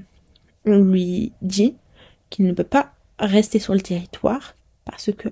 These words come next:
apparemment, euh, ce, les documents qu'il a donnés sont faux.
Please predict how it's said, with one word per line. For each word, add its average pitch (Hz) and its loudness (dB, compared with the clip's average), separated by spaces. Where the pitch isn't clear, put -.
apparemment, 202 0
euh, 196 4
ce, 180 -4
les 190 -2
documents 214 2
qu'il 202 -8
a 175 -4
donnés 190 2
sont - -4
faux. - -6